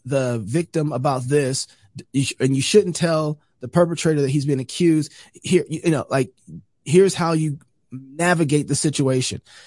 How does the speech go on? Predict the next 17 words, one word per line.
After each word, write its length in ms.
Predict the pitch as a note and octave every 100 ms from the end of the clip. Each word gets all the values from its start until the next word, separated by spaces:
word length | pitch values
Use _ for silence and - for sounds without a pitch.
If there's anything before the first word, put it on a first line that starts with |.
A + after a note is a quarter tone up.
| - -
You 80 | C3
know, 300 | B2 A#2 B2 _ _ _
uh, 260 | - C3+ B2+
when 260 | C3 E3 E3
do 80 |
you 120 | E3 E3
call 240 | F3 D#3
the 60 | D3+
police? 500 | D#3+ D3 C#3+ A2 -
All 160 | D#3+ F#3+
the, 60 |
it's 220 | D3 - -
everything. 640 | A3 C#4 F#3+ D3+ A2+ F2+
It's 160 | C#3 C#3
all 260 | C3+ G3
the, 360 | G#3+ D#3 A#2+ C#3+ _ _ _ _ _ _ _ _ _ _ _ _ _ _ _ _ _ _ - -
when, 220 | G3 G#3